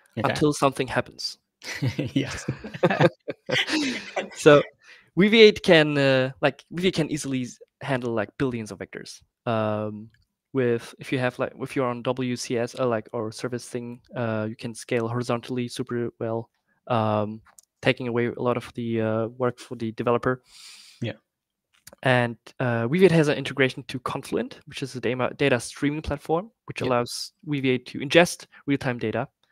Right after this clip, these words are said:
Speaker 1: Okay.
Speaker 2: And, yeah, l-, like you said, for, for these real-time systems, it's super important that they're fast and reliable. And, um,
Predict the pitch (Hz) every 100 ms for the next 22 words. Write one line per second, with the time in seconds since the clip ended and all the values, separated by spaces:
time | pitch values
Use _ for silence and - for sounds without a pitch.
0 | - - 104 - _ - 135 123 123 -
1 | _ _ _ - - 151 147 101 - 110
2 | _ - 156 151 143 139 - 131 - 143
3 | 180 185 - - _ _ _ 147 151 -
4 | 135 127 127 - - 135 - 127 - -
5 | - 165 135 - 120 120 117 113 113 110
6 | - _ _ - 127 - - - _ _
7 | _ 113 110 113 - - 113 107 123 175
8 | _ _ _ _ _ _ _ _ _ _
9 | _ _ _ _ - 135 131 127 123 -
10 | _ _ _ _ - 131 120 120 117 120